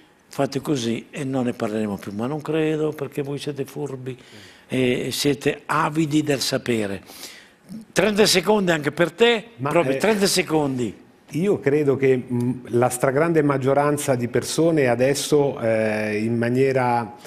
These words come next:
Speaker 2: diciamo, gioiosa, con giubilo, visto che tra due anni ci sarà di nuovo il giubileo, accoglierebbe una notizia del genere.
Speaker 1: Bene.
Speaker 2: Ma sicuramente ci sarebbe una, una buona fetta di popolazione che deve vedere la partita di Champions League e quindi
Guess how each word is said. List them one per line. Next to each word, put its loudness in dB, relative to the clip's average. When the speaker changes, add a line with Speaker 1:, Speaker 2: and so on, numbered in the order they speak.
Speaker 2:
diciamo, -2
gioiosa, 2
con 0
giubilo, 0
visto -2
che -2
tra -2
due 0
anni -2
ci -12
sarà -2
di 0
nuovo 0
il -2
giubileo, 0
accoglierebbe 4
una 2
notizia 0
del 2
genere. -2
Speaker 1:
Bene. -8
Speaker 2:
Ma 0
sicuramente 2
ci -4
sarebbe 4
una, 2
una 0
buona 2
fetta 2
di 0
popolazione 2
che 0
deve 4
vedere 2
la 2
partita 0
di 0
Champions 0
League 0
e -2
quindi -2